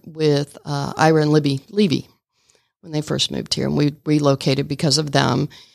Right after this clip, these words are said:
And at the time, the Walkstetters, Buzz and Paula, were really good friends with Ira and Libby. And I heard they were wanting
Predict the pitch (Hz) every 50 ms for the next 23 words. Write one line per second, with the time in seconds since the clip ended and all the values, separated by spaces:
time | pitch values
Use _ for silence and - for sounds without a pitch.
0 | _ _ _ _ _ _ _ 160 160 160 156 151 147 147 - 143 151 - 147 147
1 | - - - 175 175 170 165 160 156 151 143 143 143 156 170 180 - - - -
2 | 143 131 139 135 135 147 147 - - - - _ _ _ _ _ _ - 151 143
3 | 147 147 156 151 143 139 - - 190 202 208 202 165 151 147 151 151 143 147 143
4 | 147 143 135 131 139 135 131 - - 170 170 175 175 165 - 147 139 - - -
5 | 143 139 143 143 143 143 139 131 131 - - 135 151 156 - _ _ _ _ _
6 | _ _ _ _ _ _ _ - 151 147 147 143 139 143 143 151 160 151 165 160
7 | 156 156 151 151 147 143 147 156 151 156 156 147 143 131 131 135 139 143 139 143
8 | 143 147